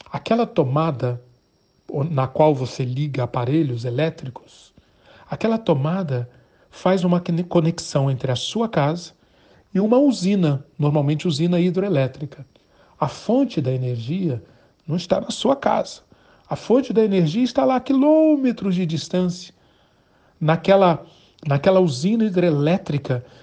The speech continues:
que está transformando velocidade, que está transformando movimento em eletricidade. Pois bem, o que Paulo está dizendo é que o que, o que os Gálatas estavam fazendo, eles estavam tirando da tomada,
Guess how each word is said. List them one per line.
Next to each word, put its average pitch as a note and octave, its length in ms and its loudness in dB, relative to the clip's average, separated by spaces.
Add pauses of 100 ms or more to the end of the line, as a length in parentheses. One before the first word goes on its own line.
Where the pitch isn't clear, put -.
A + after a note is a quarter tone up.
que - 80 -8
está C#3+ 220 -4
transformando D3+ 1300 -2 (560)
velocidade, D3 960 0
que - 100 -8
está C#3 200 -2
transformando D3+ 720 -2
movimento D3 880 -2 (300)
em D3 180 0
eletricidade. D3+ 1200 -4 (400)
Pois F3+ 160 0
bem, D3+ 260 2 (540)
o - 40 -20
que F3+ 100 -4
Paulo G#3+ 260 -2
está F3 220 -4
dizendo D3+ 720 -6
é D3 100 0
que - 160 -6
o E3 80 2
que, F3+ 140 -4
o D#3 80 -2
que - 100 -6
os C#3+ 160 -2
Gálatas D3+ 420 2
estavam C3 280 -2
fazendo, C#3+ 500 -4 (300)
eles F3 120 0
estavam F#3 400 0 (640)
tirando B3 680 4
da A3+ 140 2
tomada, F#3+ 760 0